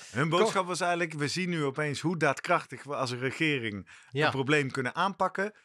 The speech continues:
Speaker 1: Dames en heren, weet u wel, er is een veel groter probleem. Dus
Speaker 2: Precies.
Speaker 1: ook hier willen we centrale
Speaker 2: Ja.
Speaker 1: regie.
Speaker 2: Kom in beweging. En, eh, toen dacht ik eigenlijk, ja, toen moest ik denken aan, ja,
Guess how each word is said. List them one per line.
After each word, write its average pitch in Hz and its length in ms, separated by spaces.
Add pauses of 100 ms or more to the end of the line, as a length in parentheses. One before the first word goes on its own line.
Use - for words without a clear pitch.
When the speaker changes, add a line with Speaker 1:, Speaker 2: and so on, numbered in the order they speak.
(100)
Speaker 1:
Dames 147 300
en 151 60
heren, 139 140
weet 139 160
u - 20
wel, 131 140
er 123 100
is 117 100
een 113 60
veel 123 140
groter 160 320
probleem. 131 360 (240)
Dus 120 200
Speaker 2:
Precies. - 60
Speaker 1:
ook 143 160
hier 156 380
willen 135 180
we 110 60
centrale 123 500
Speaker 2:
Ja. 110 60
Speaker 1:
regie. 113 380 (260)
Speaker 2:
Kom 202 220
in 180 120
beweging. 180 640
En, 147 400
eh, 131 400 (580)
toen 277 160
dacht 240 260
ik 220 120
eigenlijk, 202 560
ja, 190 160
toen 170 100
moest 180 140
ik 143 80
denken 156 320
aan, 139 220
ja, 135 360